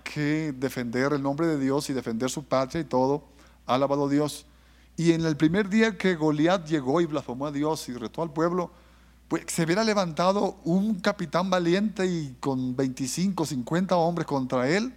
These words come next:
¿Qué hubiera hecho Goliat si de repente un escuadrón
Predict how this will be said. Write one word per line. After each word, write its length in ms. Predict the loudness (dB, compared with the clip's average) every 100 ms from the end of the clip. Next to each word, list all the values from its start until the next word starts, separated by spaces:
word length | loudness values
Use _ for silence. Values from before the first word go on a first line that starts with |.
| -16 -20 -20 0
¿Qué 100 | 2
hubiera 300 | 4 4 2
hecho 240 | 2 0
Goliat 340 | 2 4 4 2 0
si 80 |
de 140 | 0 0
repente 520 | 0 0 0 0 0
un 280 | 0 0 -2
escuadrón 800 | -4 0 2 2 4 2 -2 -10